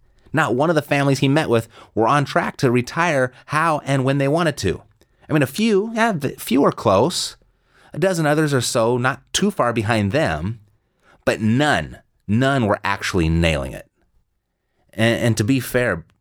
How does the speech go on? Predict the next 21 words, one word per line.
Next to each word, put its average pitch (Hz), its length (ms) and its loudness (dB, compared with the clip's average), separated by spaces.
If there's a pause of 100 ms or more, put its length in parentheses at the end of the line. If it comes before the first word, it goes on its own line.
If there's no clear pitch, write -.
uh, 92 300 2
Brian, 104 400 0
he 101 100 2
admits 101 460 -2 (240)
that 101 400 0 (260)
after 104 240 0
looking 104 240 2
at 95 80 4
his 92 140 2
own 120 180 4
life, - 420 -6 (320)
neither 127 280 0
was 165 160 0
he. 170 240 0 (1300)
He 135 160 0
recognized 131 580 0
that 113 120 0 (320)
there 113 120 2
was 117 120 2
a 110 80 2
serious 110 600 0